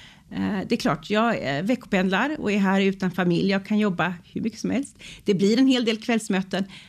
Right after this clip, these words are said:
Eh, så det där med återhämtning och vila är viktigt, eh, att ta igen sig när du får möjlighet att göra det.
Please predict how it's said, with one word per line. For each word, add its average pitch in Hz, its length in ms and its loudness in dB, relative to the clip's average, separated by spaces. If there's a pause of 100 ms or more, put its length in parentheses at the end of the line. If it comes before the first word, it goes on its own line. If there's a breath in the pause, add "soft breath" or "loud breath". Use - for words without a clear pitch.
(160 loud breath)
Eh, 180 640 0
så 185 140 -6
det 185 80 0
där 202 120 2
med 208 120 2
återhämtning 196 480 2
och 190 80 2
vila 208 280 2
är 185 60 2
viktigt, - 520 -6
eh, 170 200 0
att 175 260 -6
ta 180 120 -2
igen 175 240 -2
sig 170 140 -4
när 170 120 0
du 170 60 -4
får 175 140 -6
möjlighet 165 320 -2
att 160 60 -14
göra 165 280 -4
det. 165 180 -6